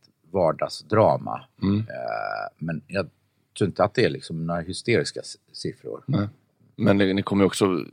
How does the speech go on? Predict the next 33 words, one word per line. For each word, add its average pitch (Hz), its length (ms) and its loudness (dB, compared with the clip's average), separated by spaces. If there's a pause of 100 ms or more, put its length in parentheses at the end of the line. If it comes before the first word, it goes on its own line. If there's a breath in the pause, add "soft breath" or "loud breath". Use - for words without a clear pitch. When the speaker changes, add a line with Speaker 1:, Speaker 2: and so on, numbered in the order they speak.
(580)
Speaker 2:
mili-, 101 560 0 (160)
kommer 95 220 -2
ju 87 60 0
s-, - 240 -10 (420)
säkert 95 180 -2
vara 95 120 6
en 95 60 4
miljon 95 280 4
som 95 100 -8
ser 104 100 2
den 98 100 4
på 101 60 -6
bio. 98 300 2 (1040)
Speaker 1:
Det 127 120 -2
vet 139 260 0
man 180 140 -2
aldrig. 104 360 2
Det, 92 100 2
Speaker 2:
Nej. 90 280 -4
Speaker 1:
det 95 140 -6
går 104 540 0 (220)
att 85 100 -12
trampa 92 340 -6
snett - 400 -12 (100)
på, 78 300 -8
på 82 160 -6
alla 78 420 -8
möjliga 87 240 -6
sätt. 87 180 -6
Men 123 140 2
jag 139 160 6
tycker 165 220 -4
nu, 110 280 2